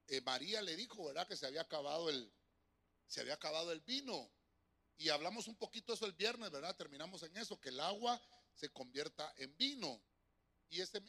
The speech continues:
ese vino, hermano, que el Señor nos enseña, es el mejor vino. Por eso el tema se llama el mejor vino. Y voy a tratar de, con la ayuda del Señor, poderlo ministrar. Y como se deja para el final,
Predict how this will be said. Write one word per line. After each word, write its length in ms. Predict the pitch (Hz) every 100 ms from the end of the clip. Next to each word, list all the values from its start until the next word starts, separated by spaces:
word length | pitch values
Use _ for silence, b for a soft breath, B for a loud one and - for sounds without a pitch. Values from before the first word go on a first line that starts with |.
| -
ese 240 | 180 208
vino, 280 | 190 247 254
hermano, 400 | 202 202 233 214
que 80 | 170
el 80 | 143
Señor 320 | 143 131 175
nos 200 | 196 180
enseña, 600 | 147 - 180 226 247 247 - _ _
es 200 | 196 185
el 180 | 214 202 165
mejor 540 | 143 - - 311 294
vino. 360 | 339 339 226 - _ _ _ -
Por 140 | 165
eso 120 | 202
el 80 | 202
tema 280 | - 202 208
se 120 | 160
llama 380 | 175 240 247 -
el 220 | 165 156 156
mejor 440 | 170 - 226 226
vino. 380 | 302 277 208 139 _ _ _ _ _ -
Y 200 | 170 160
voy 160 | 190
a 100 | 247
tratar 360 | - 214 220 226
de, 300 | 226 190 143 - _ _ _ -
con 140 | 131
la 60 | 131
ayuda 160 | 180
del 100 | 208
Señor, 400 | - 151 180 214
poderlo 600 | - 143 170 185 165 123 -
ministrar. 800 | 147 139 - - 208 247 269 - _ _ _ _
Y 120 | 196
como 300 | 208 202 190
se 160 | 185 185
deja 360 | 208 208 254 -
para 200 | 220 214
el 100 | 196
final, 560 | 214 202 285 403 349